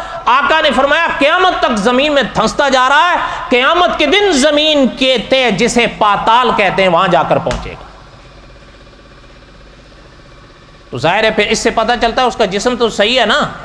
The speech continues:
तभी तो नीचे धंस रहा है। अगर जिस्म ज़ाय हो गया तो धंसेगा कैसे?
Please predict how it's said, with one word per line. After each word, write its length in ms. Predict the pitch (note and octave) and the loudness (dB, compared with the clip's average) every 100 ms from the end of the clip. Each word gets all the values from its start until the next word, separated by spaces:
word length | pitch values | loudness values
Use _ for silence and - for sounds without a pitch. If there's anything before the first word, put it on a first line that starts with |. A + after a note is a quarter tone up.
| - - - | -18 -16 -2
तभी 200 | A3 D4 | 0 2
तो 100 | D#4+ | 2
नीचे 280 | C#4+ B3 C4+ | 0 0 0
धंस 260 | G#3+ B3+ B3+ | 0 0 2
रहा 120 | A3+ | 0
है। 100 | F#3+ | 2
अगर 160 | G3+ G3+ | 0 0
जिस्म 300 | A#3 B3 A#3+ | 0 0 0
ज़ाय 180 | A#3 | 0
हो 100 | D4 | 0
गया 120 | B3 B3 | 0 0
तो 120 | A#3 | 0
धंसेगा 420 | F#3 G3 A#3+ A#3+ | 0 0 0 0
कैसे? 360 | A3+ G#3+ A#3+ | 0 -2 -4